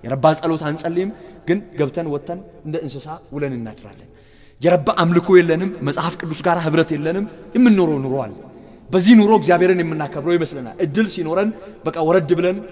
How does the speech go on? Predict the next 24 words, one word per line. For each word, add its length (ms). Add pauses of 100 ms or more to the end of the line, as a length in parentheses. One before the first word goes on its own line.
በየመንገዱ 600
ከመኪናችንም 580
ከምንም 320 (240)
ወረድ 260
ብለን 220 (160)
በቃ 260
ጠቅለን 340 (120)
የምንወጥፋት 640
ገንዘብ 300
አለች። 260
በቃ 180
ለእግዚአብሔር 400
ያ 120
ትልቅ 280
ነገር 240
ነው። 100 (380)
አንዳንዴ 320
በዓልም 440
ምንም 240
ሲኖር 300 (300)
ጧፉንም 460
ጣሉንም 440
ሌላውንም 440
ነገር 240